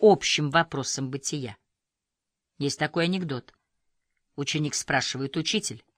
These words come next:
в чём главная тайна нашего мира?» «Молчи», отвечает наставник.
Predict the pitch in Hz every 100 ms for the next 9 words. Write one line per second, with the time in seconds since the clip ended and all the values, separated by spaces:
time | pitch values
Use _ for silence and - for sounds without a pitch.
0 | _ _ _ _ - - 190 202 208 160
1 | 156 160 156 131 127 127 117 - 123 123
2 | 104 - _ _ _ 120 135 - - -
3 | 82 - _ _ _ _ _ - 131 143
4 | - 135 - 131 - 135 127 117 -